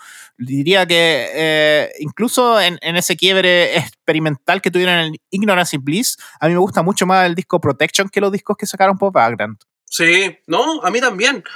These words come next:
Speaker 2: como te digo, eh, aquí, y aquí vuelve a pasarme lo mismo que me pasó con Good Riddance.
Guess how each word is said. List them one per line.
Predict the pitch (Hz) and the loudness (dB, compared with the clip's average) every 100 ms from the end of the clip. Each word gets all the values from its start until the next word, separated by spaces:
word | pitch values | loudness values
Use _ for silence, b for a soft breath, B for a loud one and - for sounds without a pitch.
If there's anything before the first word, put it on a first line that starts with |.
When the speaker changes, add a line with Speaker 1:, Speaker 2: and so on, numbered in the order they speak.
| B | B
Speaker 2:
como | - 214 | -4 -2
te | 180 | 0
digo, | 233 233 165 B B B B - | 2 0 -2 B B B B -2
eh, | 165 160 156 160 160 - _ - | 0 0 0 0 -2 -10 _ -6
aquí, | 180 220 247 | -4 -4 -4
y | 196 | -2
aquí | 202 277 | 0 0
vuelve | 294 294 | 2 2
a | 277 | 2
pasarme | 269 285 277 269 | 0 0 -2 -2
lo | 233 | -2
mismo | 247 254 | -2 -2
que | 247 | -2
me | 247 | -2
pasó | 233 240 | -2 -2
con | 240 226 | -4 -4
Good | 226 196 | -8 -4
Riddance. | 247 165 131 | -2 -2 -6